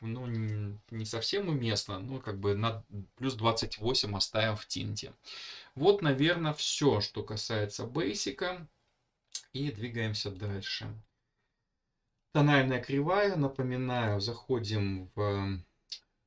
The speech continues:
э, так называемый Point Curve и поднимаем э, на, скажем, пять единиц точку черного и опускаем на пять единиц точку белого.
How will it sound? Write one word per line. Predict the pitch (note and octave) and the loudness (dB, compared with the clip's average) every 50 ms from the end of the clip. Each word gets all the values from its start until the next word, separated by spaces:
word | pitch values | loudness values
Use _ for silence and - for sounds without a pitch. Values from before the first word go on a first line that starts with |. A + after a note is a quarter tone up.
| _ _ _ _ _ _ A2 | _ _ _ _ _ _ -18
э, | G#2+ G#2 G#2 G#2 G#2+ - - _ _ | -14 -14 -12 -14 -14 -16 -20 _ _
так | - - - - | -20 -20 -16 -10
называемый | G#2+ G#2 G2+ G#2 G#2 G2+ A2 G#2+ G#2 G#2 G2+ G2 G2 G2+ G2+ - - | -8 -6 -6 -6 -4 -4 -2 -2 -2 -2 -2 -2 -4 -6 -6 -6 -4
Point | - B2 A#2 G#2 G2+ F#2+ F#2+ - - | -2 0 0 0 0 -2 -4 -8 -6
Curve | - C#3 D3 E3 F3+ G3 G3+ - - - - _ _ _ _ _ _ | -2 0 2 2 0 -2 -6 -10 -14 -20 -20 _ _ _ _ _ _
и | A#2 A#2 C3 C#3 C#3 C#3+ C#3 C3+ C3+ - | -12 -8 -6 -4 -2 -2 -2 -4 -4 -4
поднимаем | A2+ A2 G#2+ A#2 A#2 A#2+ A#2 A2+ G#2+ G2+ F#2+ F#2 F#2 F#2+ G2 G2+ F#2+ - _ _ _ _ _ _ _ _ _ _ _ _ _ _ _ _ _ _ _ _ _ _ _ _ _ _ _ _ _ _ _ _ - - | -4 -2 -2 -2 -2 -2 -2 0 0 0 -2 -2 -6 -8 -10 -12 -14 -18 _ _ _ _ _ _ _ _ _ _ _ _ _ _ _ _ _ _ _ _ _ _ _ _ _ _ _ _ _ _ _ _ -18 -14
э, | A2 | -10
на, | G#2+ G2+ G2 G2 G2 G2 G2 G2 G2 G2 G2 G2+ G#2 G#2+ G#2 G2+ G2+ G2+ G2+ G2+ G#2 - _ _ | -8 -8 -6 -6 -6 -6 -6 -8 -6 -6 -4 -4 -4 -4 -4 -4 -4 -6 -6 -8 -12 -16 _ _
скажем, | - - - - G#2 G2 G#2 G#2 G2+ G2 - _ _ _ _ _ _ - | -20 -18 -12 -12 -10 -10 -10 -10 -12 -12 -16 _ _ _ _ _ _ -2
пять | B2+ A#2 A2 G#2 G#2+ - | 0 0 0 0 -2 -6
единиц | G#2+ G2 F#2+ G#2 G#2 G#2 G#2 G#2 G#2 G#2 - - - - - | -6 -6 -4 -4 -4 -4 -4 -4 -6 -6 -8 -8 -8 -8 -8
точку | - G#2+ - - - - - G#2 | -8 -8 -8 -8 -10 -10 -12 -12
черного | G2+ - - - F3+ F3+ F#3 F3+ E3+ E3 D3+ C3+ C3+ | -8 -4 -2 0 0 -2 -2 -4 -4 -4 -4 -4 -4
и | - G#2 | -6 -6
опускаем | A2 A2 G#2+ - G#2+ - - - C#3+ D3 C#3 | -8 -8 -8 -8 -10 -8 -6 -6 -4 -4 -4
на | A2+ G#2 G#2 | -4 -6 -6
пять | - A#2 A#2 B2 - - - | -6 -6 -8 -8 -8 -10 -12
единиц | G2+ F#2+ G2+ G2+ G2+ G2+ G#2 G#2+ G#2+ - | -12 -10 -8 -6 -6 -6 -6 -6 -6 -8
точку | - G2 F#2+ F#2+ - - - - - G#2 G#2 G#2 G#2 - - - - _ _ | -8 -8 -8 -8 -10 -14 -14 -12 -10 -8 -8 -8 -10 -12 -18 -20 -20 _ _
белого. | - G2 F#2 G2 G2 F#2+ F#2+ F#2+ F#2 F2+ F#2 - G#2 G2+ | -10 -6 -4 -4 -4 -4 -6 -6 -8 -10 -10 -12 -14 -16